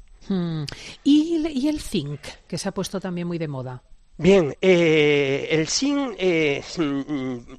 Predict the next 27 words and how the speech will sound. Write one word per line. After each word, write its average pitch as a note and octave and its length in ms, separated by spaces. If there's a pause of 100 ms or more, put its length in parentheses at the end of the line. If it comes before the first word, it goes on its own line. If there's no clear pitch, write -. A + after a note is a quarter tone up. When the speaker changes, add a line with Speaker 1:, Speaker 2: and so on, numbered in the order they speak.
(120)
Speaker 2:
para E3+ 200
las E3+ 100
personas B3 460
que - 120
hacen C#3+ 800
deporte, D3+ 480
para B2 180
las B2 120
personas G3 420
que D#3+ 160
se - 140
ejercitan C#3 580
mucho, F3 400 (300)
pues C#3 180
sí, F#3+ 320
sí F3+ 300
que F3 600
esos E3+ 380 (140)
suplementos D#3+ 640
de D3 80
zinc, F3+ 320
pues, D#3 220
estarían C#3 420
bien. C3+ 240 (380)
Eh, C#3+ 580
¿por D3 160
qué? G#3 220